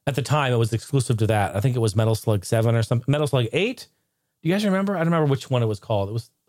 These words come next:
I think it was seven or eight, something like that. And good to see everyone. Th-, real quick shout out. Thanks, Davis in there. Smitty coming through, everyone, all the homies there. Thanks for the raid. They're coming through saying hi. Appreciate that. So good to see you.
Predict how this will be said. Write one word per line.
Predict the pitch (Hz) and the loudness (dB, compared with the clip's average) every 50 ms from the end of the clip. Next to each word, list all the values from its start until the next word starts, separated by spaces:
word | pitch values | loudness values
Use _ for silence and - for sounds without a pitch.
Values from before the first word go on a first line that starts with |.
| _ | _
I | - | -20
think | - - 208 - | -8 -6 -6 -4
it | 156 113 | -4 -4
was | 104 98 87 - - - _ _ _ _ _ _ _ _ _ _ _ _ _ _ _ _ _ _ _ _ _ _ _ _ _ _ _ _ _ _ _ _ _ _ _ _ _ _ _ _ _ | -4 -6 -6 -6 -12 -20 _ _ _ _ _ _ _ _ _ _ _ _ _ _ _ _ _ _ _ _ _ _ _ _ _ _ _ _ _ _ _ _ _ _ _ _ _ _ _ _ _
seven | _ - 139 123 117 | _ -2 2 2 2
or | 101 82 | 2 2
eight, | 90 92 92 - | 2 0 0 0
something | - - - - 87 | -4 -4 -4 -4 -6
like | 78 82 - | -8 -8 -10
that. | - 80 76 76 - _ _ _ _ _ _ _ _ _ _ _ _ _ _ _ _ _ _ _ _ _ _ _ _ _ _ _ _ _ _ _ _ - | -10 -10 -10 -12 -14 _ _ _ _ _ _ _ _ _ _ _ _ _ _ _ _ _ _ _ _ _ _ _ _ _ _ _ _ _ _ _ _ 0
And | 180 185 | 0 2
good | 269 285 | 2 0
to | 220 | 0
see | - - 233 | 2 2 2
everyone. | 208 156 135 107 98 92 95 | 2 2 2 2 0 0 0
Th-, | - - 156 160 156 | 0 0 0 0 0
real | - 170 214 214 165 | 0 0 0 0 0
quick | - - 175 - | 0 -2 -2 0
shout | - - 123 107 | 0 0 0 2
out. | 87 87 92 | 0 0 0
Thanks, | - 180 180 160 - - - - _ - | 0 0 0 0 -2 -6 -10 -12 _ -4
Davis | 135 123 147 147 147 151 147 - 160 | 0 0 2 2 2 0 0 2 2
in | 151 | 2
there. | 151 147 143 143 139 - _ _ _ _ _ _ | 2 2 2 0 -2 -4 _ _ _ _ _ _
Smitty | - - - 156 160 151 156 - | -12 -2 0 2 2 2 2 2
coming | - 151 147 139 | 2 2 2 2
through, | 151 147 | 2 2
everyone, | 143 143 143 139 143 139 | 2 2 2 2 2 2
all | 147 156 156 | 2 2 2
the | 135 120 | 2 2
homies | 127 131 123 127 120 | 2 2 2 2 2
there. | 117 127 123 | 2 2 2
Thanks | - 185 208 - | 2 0 0 0
for | - | 0
the | 147 120 | 0 0
raid. | 98 95 101 95 90 80 78 | 2 2 2 2 2 0 0
They're | 87 101 | -2 -2
coming | - - 104 92 90 | 0 0 0 0 -2
through | - 95 90 | -4 -6 -6
saying | - - 95 87 80 | -4 -4 -4 -4 -4
hi. | 82 90 82 73 80 - _ _ _ - | -4 -6 -8 -8 -10 -14 _ _ _ -4
Appreciate | - 165 147 - - 104 - | 0 0 0 2 0 0 0
that. | - 82 78 73 - - | -2 -4 -4 -4 -6 -4
So | - 147 127 | -4 -2 0
good | 135 123 | 0 -2
to | - | -2
see | - - 110 | -2 0 0
you. | 98 85 76 78 | 0 0 -2 -4